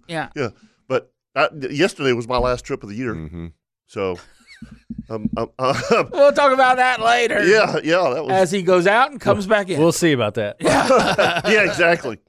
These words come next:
Speaker 2: Yeah,
Speaker 3: Yeah.
Speaker 2: the, uh, the Valentino is up officially for sale, and, um,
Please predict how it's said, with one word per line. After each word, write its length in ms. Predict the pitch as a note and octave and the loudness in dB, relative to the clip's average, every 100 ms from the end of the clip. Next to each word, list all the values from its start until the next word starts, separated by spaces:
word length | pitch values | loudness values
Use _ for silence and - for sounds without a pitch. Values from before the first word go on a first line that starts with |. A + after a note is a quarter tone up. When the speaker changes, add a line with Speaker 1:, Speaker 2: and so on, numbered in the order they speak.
| _ _ - | _ _ -4
Speaker 2:
Yeah, 140 | C#3 | -2
Speaker 3:
Yeah. 120 | D#2+ D2+ | -2 -2
Speaker 2:
the, 240 | C3 B2+ | 0 2
uh, 140 | A2+ A2+ | 4 2
the 100 | B2 | 2
Valentino 640 | E3 F3+ F#3+ G#3 G3 G3 | 0 2 -2 -2 2 4
is 160 | F#3 G3+ | 4 2
up 220 | F#3 - | 0 -4
officially 440 | C3+ F3+ F3 F#3 | -6 -6 -4 -6
for 160 | F3 C3 | -8 -8
sale, 440 | - G3 G#3 A#3+ _ _ _ _ _ _ - | 0 2 2 -2 _ _ _ _ _ _ -4
and, 340 | A#2+ A#2+ A#2 | -2 -2 -2
um, 440 | A2+ A2 G#2 G2 | -2 -2 -2 -6